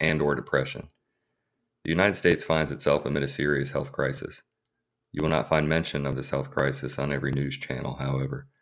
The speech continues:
There won't be widespread, state-funded relief for this health crisis either. My question is why? Why did this country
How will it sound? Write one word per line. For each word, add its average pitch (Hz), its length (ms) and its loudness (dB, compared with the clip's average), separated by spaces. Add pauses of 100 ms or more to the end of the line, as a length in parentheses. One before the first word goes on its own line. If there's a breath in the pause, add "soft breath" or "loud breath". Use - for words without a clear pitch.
(640)
There 73 100 0
won't 78 180 4
be 80 80 4
widespread, 71 960 2
state-funded 73 840 0
relief 69 540 -2 (100)
for 69 120 -2
this 67 160 -2
health 69 240 -4
crisis 69 420 2
either. 69 460 0 (440 soft breath)
My 90 100 4
question 90 440 4
is 69 160 -4
why? 65 480 0 (800)
Why 85 160 6
did 104 140 4
this - 120 2
country 82 560 0